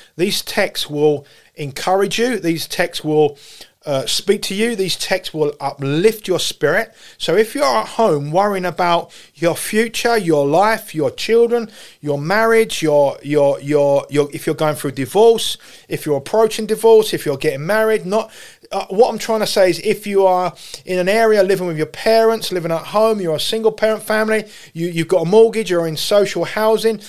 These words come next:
it doesn't matter where you are, because all of that, um, to be brutally honest,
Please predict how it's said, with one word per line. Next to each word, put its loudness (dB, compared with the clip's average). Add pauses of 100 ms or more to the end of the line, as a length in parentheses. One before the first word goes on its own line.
(160)
it -8
doesn't 0
matter -2
where 4
you 4
are, 4
because 0
all 4
of 0
that, 0
um, -6 (240)
to -6 (220)
be -2
brutally 2
honest, -2